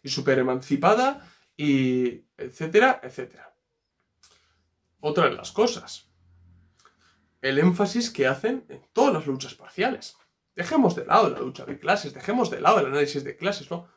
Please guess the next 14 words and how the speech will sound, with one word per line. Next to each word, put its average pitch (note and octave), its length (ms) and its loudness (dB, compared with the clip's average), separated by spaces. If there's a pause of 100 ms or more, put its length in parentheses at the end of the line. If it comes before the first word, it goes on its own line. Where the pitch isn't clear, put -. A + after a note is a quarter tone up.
(120)
Luchas B3 360 4
parciales. - 600 -20 (380)
Fragmentémoslo E3+ 1080 2
todo - 380 -6 (540)
en C#3+ 360 0 (220)
mil E3+ 760 0
luchas, C#4 640 -4
¿no? C4+ 320 -2
Divide C#3 540 -2
y - 20 4
vencerás C#3 640 0 (1080)
y D#3 120 -8
ya D3 120 0
está. - 360 -10